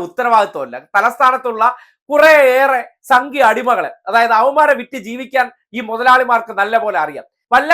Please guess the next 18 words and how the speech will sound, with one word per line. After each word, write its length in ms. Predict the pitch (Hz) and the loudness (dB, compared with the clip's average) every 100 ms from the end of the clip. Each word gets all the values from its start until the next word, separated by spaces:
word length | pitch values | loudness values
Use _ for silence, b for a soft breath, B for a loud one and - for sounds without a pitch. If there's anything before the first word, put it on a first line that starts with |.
| 339 | 2
ചാണാക്കഷ്ണോ 600 | 240 254 277 269 - 208 139 _ _ 247 | 2 2 0 0 -10 -10 -12 _ _ 0
വല്ല 180 | 285 294 285 | 2 0 0
ചരടിക്കെട്ടി 500 | 240 254 262 247 247 | -2 -2 -4 -4 -4
ഇത്തിപ്പൂരം 360 | 226 208 240 226 | -12 -6 -4 -6
പൂ 100 | 214 269 247 | -8 -2 -2
എറിഞ്ഞു 180 | 208 214 | -2 -8
കൊടുത്താൽ 300 | 196 196 202 | -6 -4 -4
യവന്മാർ 300 | 190 208 220 175 | -6 -2 -2 0
ഓക്കെയാണ്. 360 | 190 - 175 131 175 | -4 -4 -8 -6 -6
അല്ലെങ്കിൽ 260 | 247 240 226 | -8 -10 -12
ഇത്തി 160 | 226 214 _ _ 220 | -12 -14 _ _ -14
വിശ്വാസം 420 | - 262 214 226 | -2 0 0 -2
യവന്മാരെ 360 | 220 233 240 226 220 | -6 -2 0 0 0
കാണുമ്പോ 340 | 208 214 220 - b _ | -2 -2 -12 -14 b _
കണ്ണടച്ച് 500 | 233 240 254 226 226 233 | 0 2 0 0 -2 -10
നിന്നിട്ട് 220 | 214 208 | -10 -14
ഇങ്ങനെ 160 | 208 220 | -8 -6
ഒരു 80 | 202 | -6